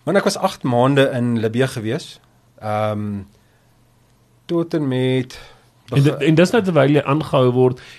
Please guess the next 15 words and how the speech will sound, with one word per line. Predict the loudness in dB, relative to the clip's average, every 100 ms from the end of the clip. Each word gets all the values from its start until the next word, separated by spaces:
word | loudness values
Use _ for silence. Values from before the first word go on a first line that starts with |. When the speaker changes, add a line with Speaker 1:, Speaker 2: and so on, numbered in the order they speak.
| -8
Speaker 2:
en | -2 0
terwyl | 0 0 2
jou | 4 2
naam | 2 0 2 4 2 -2
en | -4
jou | -2
nasionaliteit | -2 -4 -6 -6 -6 -6 -4 -6 -4
gebruik | -6 -4 -6
word | -6 -8 -8
vir | -10
onderhandeling | -8 -6 -6 -4 -4 -6
van | -8
geld, | -8 -8 -10 -10
of | -12
hoe? | -10 -14